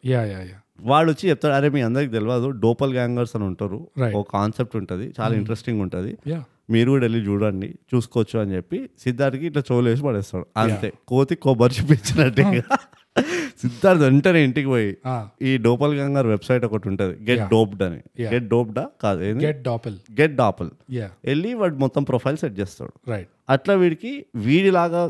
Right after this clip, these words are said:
Speaker 2: కనబడే ఇంకో ఇద్దరు దొరుకుతారు అనమాట.
Speaker 1: రైట్.
Speaker 2: "వీడే ఎక్కువరా నాయనా చూడనీకి" అంటే ఇంకో ఇద్దరు తగలాడతారు.
Speaker 1: ఎస్.
Speaker 2: ఇప్పుడు వీళ్ళు ముగ్గురు కలిసిన తర్వాత
Speaker 1: మ్మ్.
Speaker 2: ఈ సిద్ధార్థ్ లైఫ్ ఎలా మారుతది,
Speaker 1: యా.
Speaker 2: ఏమైనా చేంజెస్ ఉంటాయా లేవా,
Speaker 1: యా.
Speaker 2: అసలు సిద్ధార్థ్కి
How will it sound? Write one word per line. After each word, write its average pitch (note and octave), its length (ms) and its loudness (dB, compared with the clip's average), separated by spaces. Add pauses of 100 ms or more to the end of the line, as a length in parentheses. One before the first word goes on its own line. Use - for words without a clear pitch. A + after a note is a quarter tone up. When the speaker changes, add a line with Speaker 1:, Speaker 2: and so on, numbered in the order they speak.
(120)
Speaker 2:
కనబడే C3+ 480 0
ఇంకో D3+ 260 0
ఇద్దరు A#2+ 200 2
దొరుకుతారు G#2 440 0
అనమాట. F2+ 200 -8
Speaker 1:
రైట్. - 260 -10
Speaker 2:
"వీడే F#3 560 6
ఎక్కువరా E3+ 360 4
నాయనా C#3 240 2
చూడనీకి" B2+ 460 0
అంటే B2+ 380 2
ఇంకో D#3 240 4
ఇద్దరు C3 260 4
తగలాడతారు. A#2+ 720 0
Speaker 1:
ఎస్. - 400 -8 (100)
Speaker 2:
ఇప్పుడు F3+ 360 2
వీళ్ళు G#3+ 260 0
ముగ్గురు F3 320 4
కలిసిన F3+ 400 2
తర్వాత A2+ 340 0
Speaker 1:
మ్మ్. B2 500 -6 (160)
Speaker 2:
ఈ D#3+ 100 4
సిద్ధార్థ్ D#3+ 460 2
లైఫ్ D3+ 240 2
ఎలా B2 180 2
మారుతది, G2 560 -4 (140)
Speaker 1:
యా. A2 200 -2 (200)
Speaker 2:
ఏమైనా E3+ 280 8 (140)
చేంజెస్ C#3 260 4
ఉంటాయా B2 320 2
లేవా, F#2 340 -2 (240)
Speaker 1:
యా. A2 140 -2 (100)
Speaker 2:
అసలు G#3+ 240 6
సిద్ధార్థ్కి G3 840 0